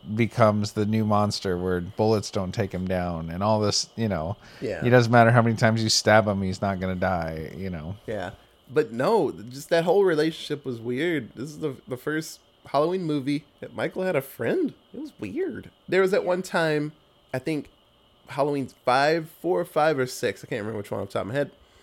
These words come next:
Speaker 2: uh, a mob, they actually light him the fuck up. And he, like, someone throws dynamite at him, and he runs into, like, a cave. <laughs> He gets exploded out the cave, and he's just, like, floating in the water.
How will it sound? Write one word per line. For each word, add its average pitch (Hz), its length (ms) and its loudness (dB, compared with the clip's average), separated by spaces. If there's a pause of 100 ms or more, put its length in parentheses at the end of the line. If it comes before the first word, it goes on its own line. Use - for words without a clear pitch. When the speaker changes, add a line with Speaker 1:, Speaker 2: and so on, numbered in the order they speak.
(380)
Speaker 2:
uh, 120 220 -4
a 120 60 -4
mob, 120 420 0
they 135 140 4
actually 170 240 -4
light 139 240 0
him 151 120 -2
the 123 80 -4
fuck - 360 -4
up. 196 220 2 (540)
And 135 340 2
he, 151 280 -6
like, 147 320 0 (180)
someone 180 260 -6
throws 156 200 0
dynamite 147 460 2
at 135 80 6
him, 131 200 2
and 165 100 -2
he 156 60 -2
runs 147 240 0
into, - 220 -6
like, 160 140 2
a 143 40 -8
cave. 151 560 -4
<laughs> - 320 0 (340)
He 196 120 -6
gets 202 180 -4
exploded 175 480 0
out 165 160 4
the - 80 -2
cave, 156 360 0
and 156 60 -4
he's 165 140 -4
just, 233 120 -8
like, - 140 -6
floating 139 380 -4
in 143 80 -2
the 139 80 0
water. 123 460 -2